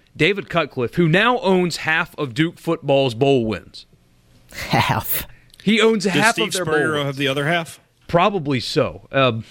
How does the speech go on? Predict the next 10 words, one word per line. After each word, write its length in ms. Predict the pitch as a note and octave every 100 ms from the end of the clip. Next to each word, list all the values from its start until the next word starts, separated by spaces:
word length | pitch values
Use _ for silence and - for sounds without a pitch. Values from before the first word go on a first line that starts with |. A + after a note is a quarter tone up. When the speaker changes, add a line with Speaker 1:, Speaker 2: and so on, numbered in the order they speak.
| - _ _ - - - - - -
Speaker 1:
yeah, 140 | - E3
the 120 | C#3
ninety-nine 600 | C#3 F3+ A3 G#3 G3+ F3+
years 380 | E3 D#3+ C#3+ -
of 140 | B2+ A2
Duke 220 | C#3+ A#2+
football 400 | C#3 A2+ A#2 G#2+
before 380 | A2 - A#2 G#2
he 120 | A2+
arrived 520 | G#2 G2 E2 D#2+ -